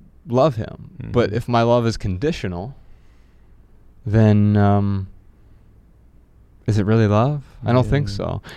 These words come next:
Speaker 1: And so this word care is a fascinating one, Ryan, because I think real confidence and real freedom comes from not caring. And this is gonna freak you out because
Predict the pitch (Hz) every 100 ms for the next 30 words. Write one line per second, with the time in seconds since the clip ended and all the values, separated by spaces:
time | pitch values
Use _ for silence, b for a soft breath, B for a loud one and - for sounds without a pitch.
0 | B 131 165 165 196 185 - 196 151 98
1 | 90 95 - 107 101 98 90 87 85 85
2 | 82 90 104 113 139 185 143 123 131 -
3 | 131 127 107 87 90 - - - - B
4 | B B - 98 131 - 151 147 101 95
5 | 98 92 85 87 - - 82 76 87 -
6 | _ _ _ _ _ b b b b b
7 | - 107 101 95 b b _ - 131 151
8 | 143 117 117 98 120 113 156 135 78 87
9 | 110 107 113 107